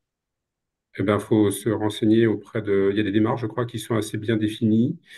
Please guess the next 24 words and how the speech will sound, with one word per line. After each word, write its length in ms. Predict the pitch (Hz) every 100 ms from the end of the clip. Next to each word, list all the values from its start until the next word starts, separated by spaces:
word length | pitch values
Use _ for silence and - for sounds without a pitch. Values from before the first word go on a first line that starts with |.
| - _ _
Euh, 880 | 107 101 98 98 98 95 95 95 92 92 90 90 92 _ _ _ _
je, 180 | 98 95 _ _ _ - 113
enfin, 240 | - 104 90
à 60 | 95
la 120 | 92
sfar 520 | - - 110 107 104
et, 240 | 92 95 98
euh, 260 | 95 95
du 120 | 92
côté 300 | - 107 -
de, 680 | 101 95 90 90 90 90 90 _ 98 _ _
de 180 | 101 98
la, 200 | 95 98 92 90 90 95 _ _ _ _ _
de 60 |
la 60 | 101
discipline 460 | - - - 107 98
mir 200 | 107 127
aussi, 540 | 110 - - 123 151
euh, 140 | 127 101
il 180 | 98 98
y 80 |
a 80 | 101
des, 180 | 104 98
euh, 360 | 92 92 92